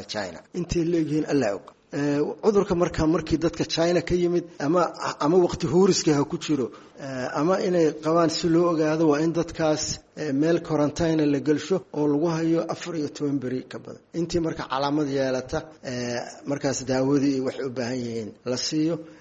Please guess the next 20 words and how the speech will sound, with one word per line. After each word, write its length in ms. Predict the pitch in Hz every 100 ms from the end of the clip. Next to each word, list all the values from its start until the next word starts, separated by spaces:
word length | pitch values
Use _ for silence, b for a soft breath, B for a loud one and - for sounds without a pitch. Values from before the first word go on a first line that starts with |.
| B
Intii 240 | 160 147 143
kale 200 | 131 147
afar 200 | - 139
iyo 80 | 117
toban 220 | 135 131
beri 140 | 120 120
markay 260 | 117 113
dhammaystaan 520 | 107 104 107 - 110 104 B B -
dadka 200 | - 110
lagu 140 | 101
sii 180 | 101 95
daayo. 220 | 85 92 -
Taas 240 | 123 123
waa 120 | 127 110
qodob. 220 | 117 107 - 123
Oo 80 |
qodobkaas 420 | 117 156 143 135 123
waa 100 | 117
qodobka 360 | 135 127 -
marka, 320 | 127 127 -